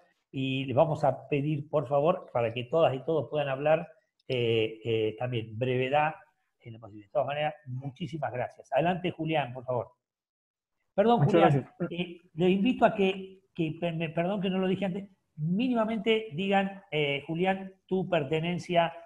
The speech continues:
Speaker 1: para recordarle a la audiencia de dónde estás y cuál es tu perfil. Gracias.
Speaker 2: Claro que sí. Bueno, soy Julián Chara, em,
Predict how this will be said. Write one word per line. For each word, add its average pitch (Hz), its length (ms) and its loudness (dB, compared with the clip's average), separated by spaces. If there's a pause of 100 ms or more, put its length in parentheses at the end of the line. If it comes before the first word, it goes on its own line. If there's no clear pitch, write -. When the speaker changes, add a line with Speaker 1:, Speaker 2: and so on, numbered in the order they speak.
(140)
Speaker 1:
para 131 160 2
recordarle 143 520 2
a 143 40 4
la 139 80 4
audiencia 135 640 0 (300)
de 123 220 -2
dónde 139 260 -2
estás 165 360 0
y 120 440 -6
cuál 131 160 -6
es 123 120 -10
tu 117 160 -10
perfil. 117 420 -8 (680)
Gracias. 131 180 2
Speaker 2:
Claro 143 140 6
que 147 80 2
sí. 139 100 0 (600)
Bueno, 135 180 2
soy 135 120 6
Julián 165 380 4
Chara, 175 340 2 (120)
em, 120 480 -2